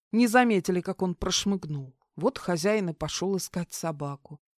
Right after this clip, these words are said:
А нашел не только Шайдара, но и девушку. Ванда так закоченела, что разговаривала через силу. Зайдя в дом, она скинула ботинки и поставила ноги на теплую батарею.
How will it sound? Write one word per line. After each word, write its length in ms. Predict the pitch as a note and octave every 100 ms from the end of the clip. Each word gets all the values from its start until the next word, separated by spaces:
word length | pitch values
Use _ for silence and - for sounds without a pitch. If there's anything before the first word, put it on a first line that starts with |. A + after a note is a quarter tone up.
| -
А 100 | A3
нашел 420 | A3+ - B3+ G#3
не 200 | A3 A#3+
только 340 | F4+ F4 -
Шайдара, 760 | F3 A3+ A3 F#3 D#3+ C#3 C#3 C#3 _ _
но 120 | C#4+
и 100 | G#3+
девушку. 680 | D3+ C#3+ C3+ C3 - - - _ _ _ _ -
Ванда 520 | E3+ B3 A#3+ D#3+ C#3+ _
так 240 | A3 F#3+
закоченела, 840 | E3 F#3 F#3 - A3+ B3 C4+ F3
что 220 | C3+ - F#3+
разговаривала 800 | G3 G3 G#3 G#3 D3+ C#3 C3+
через 360 | C#3+ - D#3+ D3+
силу. 540 | - - C3+ B2 A#2+ _ _ _
Зайдя 420 | F#3+ A#3 A#3 A#3+
в 60 | A3+
дом, 280 | G#3+ D4 A#3
она 200 | G3 G#3
скинула 460 | - B3 A3 A3
ботинки 540 | G#3+ A3+ A3 C#4 C4 F3+
и 80 | F#3
поставила 640 | - A3 - A3 G#3+ A3
ноги 300 | A3 C4 G3
на 160 | F3 F#3+
теплую 420 | - A3 A3+ A#3
батарею. 760 | A3 A#3 B3 G#3+ C#3 B2 -